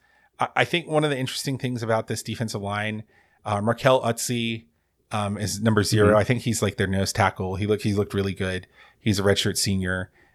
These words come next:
Speaker 1: Uh, Trey Williams is a redshirt senior. He's a defensive end. And then John Ridgeway is ninety-nine, is a, is a redshirt senior who is their defensive tackle. Um, you know, those guys are two fifty-five, two ninety, three twenty. So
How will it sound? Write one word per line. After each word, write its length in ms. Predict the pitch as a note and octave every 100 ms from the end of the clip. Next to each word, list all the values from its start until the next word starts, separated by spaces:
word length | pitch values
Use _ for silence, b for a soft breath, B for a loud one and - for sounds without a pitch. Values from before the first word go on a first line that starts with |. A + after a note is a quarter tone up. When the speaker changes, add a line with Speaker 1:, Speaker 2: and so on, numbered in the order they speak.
| b
Speaker 1:
Uh, 220 | G2 F#2+ F#2
Trey 240 | - C3+
Williams 460 | A#2 A2+ A2 A2 G#2+
is 120 | F#2+
a 40 |
redshirt 320 | G#2 - A2
senior. 300 | - G2+ G2+
He's 160 | G2 F#2+
a 40 |
defensive 400 | F2+ F#2+ G2 G2+
end. 260 | A2 A2 G#2+
And 160 | G#2 G2+
then 340 | G2 G2 G2
John 220 | A2 G2+
Ridgeway 360 | F#2+ F#2+ G2+ F#2+
is 120 | E2+
ninety-nine, 480 | G2 F#2 F#2 F#2 F#2
is 160 | F2+
a, 140 | F#2 F#2
is 140 | - F#2+
a 40 |
redshirt 280 | F#2+ - G2
senior 380 | G#2 F#2+ F#2 - B B B
who 140 | - G2+
is 180 | F2+
their 260 | - F#2+ F2+
defensive 400 | - F#2+ F#2+ G2+
tackle. 500 | - F#2 - F2+ - b b b -
Um, 420 | A#2+ A2+ G#2+ - _ _ _ _ _ _ -
you 120 | C3+
know, 80 | C3+
those 180 | D3+
guys 280 | - D#3+ D3
are 80 | -
two 220 | - D#3+
fifty-five, 560 | - C#3+ C#3 - B2+ A#2+
two 180 | - B2
ninety, 360 | A2 A2 G#2+
three 220 | - G2+
twenty. 480 | - - G2 F2 G2+ _ b b b b
So 600 | - - B2 A2 G2+ -